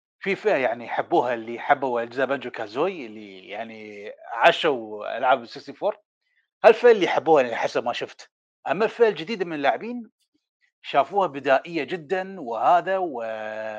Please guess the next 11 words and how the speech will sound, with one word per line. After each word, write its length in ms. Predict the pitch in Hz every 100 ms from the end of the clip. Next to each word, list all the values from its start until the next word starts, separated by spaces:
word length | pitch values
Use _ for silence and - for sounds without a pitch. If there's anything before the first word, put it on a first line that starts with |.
| 107 104 101 _ _ _ _ _ _ _ _ _ _ _ _ _ _ -
أنا 220 | 156 185
و-، 140 | 175 196
أنا 260 | - 175
وفية 680 | 165 151 - 208 214 175 -
ب-، 60 | -
لألعاب 600 | 143 123 131 143 151 185
السكسي 440 | 160 - 214 -
فور 200 | - 196
بزيادة 580 | 151 123 113 120 175 151
عن 100 | 120
اللزوم. 400 | 120 117 127 104